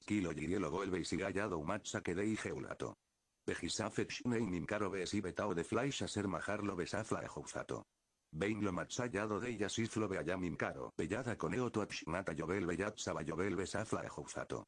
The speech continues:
Beish kiyim kor beid mosafir joma beayeta geulato actom shnat mim karo yamim tie geulato. Bein lo llega el admelot lo shanat mim ave kama bayita ser baira ser lo jomalatz mitut la coneo toredortaz lo yekse bayobel.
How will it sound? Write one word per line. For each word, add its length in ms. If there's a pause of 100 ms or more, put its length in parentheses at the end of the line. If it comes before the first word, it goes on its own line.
(440)
Beish 460
kiyim 340
kor 220
beid 280
mosafir 580
joma 340
beayeta 480
geulato 480
actom 320
shnat 400
mim 180
karo 240
yamim 320
tie 240
geulato. 600 (480)
Bein 320
lo 80
llega 300
el 120
admelot 460
lo 80
shanat 420
mim 160
ave 240
kama 260
bayita 400
ser 240
baira 340
ser 220
lo 100
jomalatz 580
mitut 340
la 120
coneo 340
toredortaz 640
lo 100
yekse 380
bayobel. 480